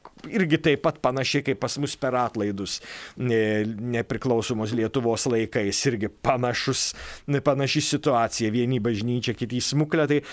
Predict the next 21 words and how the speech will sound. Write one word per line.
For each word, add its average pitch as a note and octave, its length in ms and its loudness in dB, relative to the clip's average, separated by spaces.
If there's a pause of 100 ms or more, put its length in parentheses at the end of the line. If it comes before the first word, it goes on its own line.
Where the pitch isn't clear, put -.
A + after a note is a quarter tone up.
(140)
tai F#3+ 160 6
ir G3 100 4
anais A3+ 240 4
laikais, G#3+ 440 4
bažnyčios F#3+ 480 2
tėvų F3+ 260 6
laikais, F3 400 4
nebuvo F3+ 340 4
kažkokia E3 400 0
kitokia C3 500 0 (160)
sistema C#3+ 540 2
ir D3 160 6
bažnyčios C#3+ 720 2
tėvai D3 380 4
nekalbėjo D#3 800 6
gražesniem, C#3 1040 2 (260)
protingesniem, C3+ 1160 4
šventesniem B2+ 800 2
žmonėm. B2 540 2
Jie C#3+ 120 -2
kalbėdavo D3 760 2